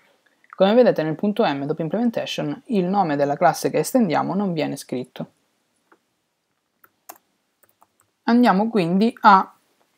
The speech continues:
completare questo metodo, a implementare questo metodo init with nome, cognome, numero che ci viene già suggerito da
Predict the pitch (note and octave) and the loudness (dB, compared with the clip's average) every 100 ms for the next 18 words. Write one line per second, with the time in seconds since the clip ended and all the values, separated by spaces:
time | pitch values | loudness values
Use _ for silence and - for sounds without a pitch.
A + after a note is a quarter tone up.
0 | _ _ _ _ _ _ _ _ - F3+ | _ _ _ _ _ _ _ _ -16 0
1 | G#3+ G3 A#3+ A#3 D#3+ D3 E3+ E3 E3+ D#3 | 2 4 6 6 6 4 2 2 2 2
2 | - - E3+ D#3 - _ _ _ _ _ | 0 2 4 4 -2 _ _ _ _ _
3 | _ _ _ _ _ _ _ _ _ _ | _ _ _ _ _ _ _ _ _ _
4 | _ _ - D#3 C#3 D#3+ D3 - G#3 G3 | _ _ 0 2 4 4 4 4 4 4
5 | - _ _ - A3 G#3 G#3+ G#3+ G3 E3 | 0 _ _ 0 2 2 0 0 0 -2
6 | E3+ F3+ - F3 C3+ C3 C#3+ C#3+ F#3+ F3 | 0 -2 -2 -2 -2 -4 -4 -2 -2 -2
7 | E3+ F3 G3+ A3+ A#3 A#3+ B3 - A3 F#3 | 0 0 2 2 2 0 -2 -2 -2 -2
8 | E3+ F3 E3 C#3+ C#3+ D#3 E3+ G3 E3 E3 | -2 -2 -4 -2 -4 -4 -6 -6 -6 -6
9 | G3 A3 G#3+ G#3 D#3+ E3+ E3 C#3+ | -6 -6 -4 -4 -4 -4 -4 -4